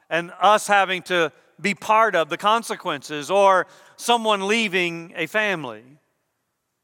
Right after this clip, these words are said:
Some have even experienced the tragedy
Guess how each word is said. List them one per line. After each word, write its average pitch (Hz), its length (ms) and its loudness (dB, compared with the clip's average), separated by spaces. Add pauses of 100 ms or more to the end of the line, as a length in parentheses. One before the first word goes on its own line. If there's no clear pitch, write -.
(320)
Some 185 260 -6
have 156 180 -2
even 151 200 -8
experienced 147 680 -6
the 143 80 -10
tragedy 135 800 -4